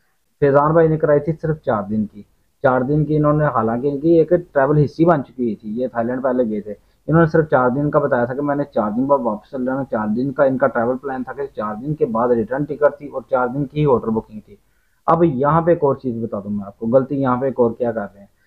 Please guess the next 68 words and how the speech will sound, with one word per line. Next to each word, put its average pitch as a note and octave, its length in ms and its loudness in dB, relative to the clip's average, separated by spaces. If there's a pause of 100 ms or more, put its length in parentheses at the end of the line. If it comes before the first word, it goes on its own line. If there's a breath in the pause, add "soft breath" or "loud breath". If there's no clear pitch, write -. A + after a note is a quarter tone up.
(180)
दस G3 320 2
दिन F#3+ 320 -2
की F#3 160 0
आपका D#3 540 2
stay D3+ 280 0
है, D#3 80 2
मिसाल C3 360 0
के B2 80 0
तौर A2 160 -2
पर G#2+ 100 -4
मैं C3+ 80 0
मिसाल A#2+ 380 -2
दे A#2+ 120 2
रहा B2+ 120 0
हूँ, A#2+ 60 -2
दस A#2+ 180 0
दिन C3 80 -4
का C3+ 100 -4
stay - 160 -6
मत D3+ 320 -4
कीजिएगा, G#2 300 -4
पाँच D#3+ 300 0
दिन D#3 180 0
का D3+ 120 -2
लगा G#2 220 -2
लें, A2 100 -10
पाँच C#3+ 260 -2
दिन E3 120 0
का E3 100 2
आपका D#3 240 0
stay A2 200 -8
है, G#2 100 -12 (360)
तीन F#3+ 200 8
दिन G3 140 6
की G3 60 6
hotel E3+ 260 4
booking D#3+ 340 -2
की E3+ 100 2
हुई F3 120 4
है, F3+ 80 4
तीन D#3 280 -2
दिन D#3+ 140 0
की E3 100 -2
की C#3+ 300 -4
नहीं D3 200 0
है A#2+ 60 -2
आपने, G2 240 -10 (460)
तो A#2+ 60 -4
फिर C#3 180 -2
भी D3 140 2
entry C3 300 0
नहीं A#2 240 2
मिलती। G#2+ 400 -2
यार C3+ 160 2
ऐसे D3 180 0
ये D3 60 8
बंदे B2 300 4
को D3+ 100 4
पता C#3+ 240 -2
ही E3 80 2
नहीं F3 180 2
है E3 120 0
कि D#3 80 2
ये, D3+ 220 4
ये D3 120 0
पाँच C3+ 400 0
दिन D#3+ 160 0
इस, D#3 120 2